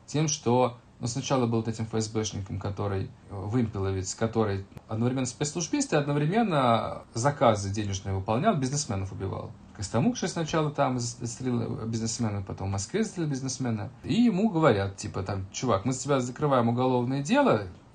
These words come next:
и ты не садишься пожизненно, но ты едешь и убиваешь там чеченцев в Берлине".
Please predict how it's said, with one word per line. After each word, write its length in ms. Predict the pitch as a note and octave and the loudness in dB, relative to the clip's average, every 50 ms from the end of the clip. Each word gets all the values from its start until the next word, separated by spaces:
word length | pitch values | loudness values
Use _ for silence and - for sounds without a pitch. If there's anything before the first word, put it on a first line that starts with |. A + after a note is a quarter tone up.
| - - | -6 -2
и 320 | A#2 A#2 A2+ A2 A2 G#2+ - | 0 2 2 2 2 0 -2
ты 180 | - F#3 E3+ | -4 -2 0
не 200 | C#3+ C3+ D#3 E3 | 2 2 2 2
садишься 400 | D3+ - D3 C#3+ C#3+ - - - | 2 2 0 0 0 -4 -4 -2
пожизненно, 560 | - D3+ D3+ D#3 F#3+ A#3+ B3+ G#3+ D#3+ C#3 B2+ | 0 2 2 4 4 2 2 2 0 0 0
но 140 | C3 D3+ F3+ | 0 0 0
ты 120 | E3+ - F#3+ | -2 -4 -4
едешь 500 | F3 D3 D#3 F#3 F#3 D#3+ C#3+ - - - | -2 0 0 0 0 0 -4 -4 -2 -4
и 120 | C3 D3 | -4 -2
убиваешь 560 | C3+ A#2+ A#2+ A#2 A#2+ A#2 C#3 D#3+ D#3 D3 - - | -2 -2 -2 -2 -2 0 0 0 0 -2 -4 -6
там 260 | - A2 A#2 A#2+ A#2+ A#2 - - - - | -6 -4 -4 -4 -4 -8 -12 -20 -20 -12
чеченцев 480 | - - A2+ - F3 F3+ E3+ - - A2+ | -10 -8 -4 0 0 0 0 -2 -4 -2
в 40 | |
Берлине". 480 | A#2 A#2 A2 G#2 F#2+ G2 - - - - | 0 0 0 0 -2 -6 -6 -8 -10 -12